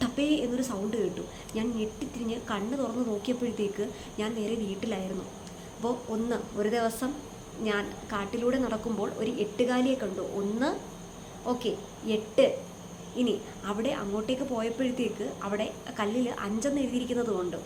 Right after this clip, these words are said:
ഒന്ന് എട്ട് അഞ്ച്. ഏ, അതിനുശേഷം അവിടുന്ന് ഞാൻ തിരിഞ്ഞു പോകുമ്പോഴാണ് എൻ്റെ വഴിയെന്ന് എനിക്ക് മനസ്സിലായി. കാരണം അവിടെ ഏഴെന്ന് എഴുതിയിട്ടുണ്ട്. ആ ഏഴിലേക്ക് ഞാൻ തിരിഞ്ഞു പോവുകയാണ് ചെയ്തത്. ഒന്ന് എട്ട് അഞ്ച് ഏഴ്. ഞാൻ അങ്ങോട്ടേക്ക് തിരിഞ്ഞു പോയി.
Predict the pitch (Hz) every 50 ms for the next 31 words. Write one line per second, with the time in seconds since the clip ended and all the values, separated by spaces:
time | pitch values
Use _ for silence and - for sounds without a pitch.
0 | - - - - - - 208 214 220 226 240 247 302 - - - - 220 - -
1 | - - 240 254 - - - 214 214 220 233 214 - 196 - - - - - -
2 | - - - - - - - - 285 339 - - - - 214 226 254 277 - 285
3 | 262 247 240 - 294 311 - - 202 202 226 262 262 285 285 269 254 262 - 269
4 | 240 - 233 277 285 277 254 247 254 254 247 269 262 247 247 254 233 220 220 254
5 | 247 226 202 202 226 262 262 254 247 226 - 240 220 196 185 185 - 190 - -
6 | - - - - - - - 202 202 208 247 262 262 240 247 269 240 214 208 208
7 | 214 233 269 285 277 262 247 262 269 269 - 262 247 247 247 247 247 - - -
8 | - - - 220 247 240 202 196 202 220 233 247 262 269 262 - 269 262 247 247
9 | 254 247 214 220 220 247 - 226 202 202 214 220 240 220 214 214 - 190 175 170
10 | 156 160 - - - - - - - 208 208 208 226 233 247 277 302 302 302 254
11 | 240 - - - 233 240 262 - 220 214 202 202 196 208 220 226 233 - - 190
12 | 185 185 180 180 - - - - - - - - 208 208 220 208 202 202 208 214
13 | 214 247 254 254 254 262 247 233 254 262 240 240 233 247 302